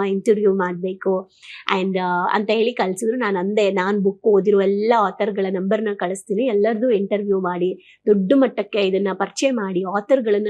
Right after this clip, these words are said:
ಕೂಡ ಹೊರಗಡೆ ತಗೊಂಡ್ ಬನ್ನಿ. ಒಂದ್ ಒಳ್ಳೆ ಕೆಲ್ಸ ಮಾಡ್ತಾ ಇದ್ದೀರಾ, ಮಾಡಿ, ಒಳ್ಳೇದಾಗ್ಲಿ. ಹ್ಮ್, ನನಗೂ ಎಲ್-, ಎಲ್ಲೆಲ್ಲಾಗುತ್ತೆ ನಾನ್ ಶೇರ್ ಮಾಡ್ತೀನಿ" ಅಂತ ಹೇಳ್ದೆ. So ಪುಸ್ತಕಗಳ, ಅಂದ್ರೆ ಲೇಖಕರುಗಳನ್ನ ಇಂಟರ್ವ್ಯೂ ಮಾಡ್ತಾ ಇದ್ದಾರೆ. ಖುಷಿ ಆಯ್ತು ನನ್ಗೆ.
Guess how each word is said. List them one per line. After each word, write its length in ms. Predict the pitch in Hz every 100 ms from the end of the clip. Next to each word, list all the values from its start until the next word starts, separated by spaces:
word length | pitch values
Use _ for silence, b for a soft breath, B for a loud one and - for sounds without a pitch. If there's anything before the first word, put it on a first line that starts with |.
| 208
ಕೂಡ 180 | 214 202
ಹೊರಗಡೆ 360 | 196 185 196 202
ತಗೊಂಡ್ 380 | 190 180 196
ಬನ್ನಿ. 220 | 185 185 190
ಒಂದ್ 160 | 202
ಒಳ್ಳೆ 200 | 196 208
ಕೆಲ್ಸ 260 | 226 196 208
ಮಾಡ್ತಾ 340 | 202 180 - 185
ಇದ್ದೀರಾ, 260 | 180 190
ಮಾಡಿ, 460 | 185 175 190 196 190
ಒಳ್ಳೇದಾಗ್ಲಿ. 640 | 185 208 196 185 175 185 - B B B
ಹ್ಮ್, 220 | 208 202 226
ನನಗೂ 300 | 240 262 285
ಎಲ್-, 240 | 226 220
ಎಲ್ಲೆಲ್ಲಾಗುತ್ತೆ 680 | - 226 226 208 196 196 202
ನಾನ್ 200 | 190 196
ಶೇರ್ 280 | - 190 196
ಮಾಡ್ತೀನಿ" 460 | 180 175 202 185
ಅಂತ 140 | 180 180
ಹೇಳ್ದೆ. 540 | 196 196 196 175 - _ B B -
So 120 | 370
ಪುಸ್ತಕಗಳ, 540 | 349 302 359 349 269 285 320 -
ಅಂದ್ರೆ 300 | 226 226 339
ಲೇಖಕರುಗಳನ್ನ 920 | 240 233 262 277 339 240 226 196 269
ಇಂಟರ್ವ್ಯೂ 500 | 359 262 254 208 196
ಮಾಡ್ತಾ 340 | 185 175 175
ಇದ್ದಾರೆ. 340 | 190 196 208 -
ಖುಷಿ 320 | 415 392 220
ಆಯ್ತು 300 | 185 180 196
ನನ್ಗೆ. 680 | 190 190 190 - - -